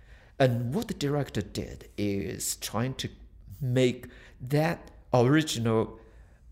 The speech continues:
Ibsen play to be a play within the play. So to frame it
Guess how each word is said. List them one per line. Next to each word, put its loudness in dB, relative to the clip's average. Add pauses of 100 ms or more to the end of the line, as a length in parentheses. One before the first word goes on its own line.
(260)
Ibsen 0
play -4 (960)
to 0
be 0
a 0
play -4
within -2 (100)
the -6
play. -14 (600)
So 2
to -4
frame 2
it -4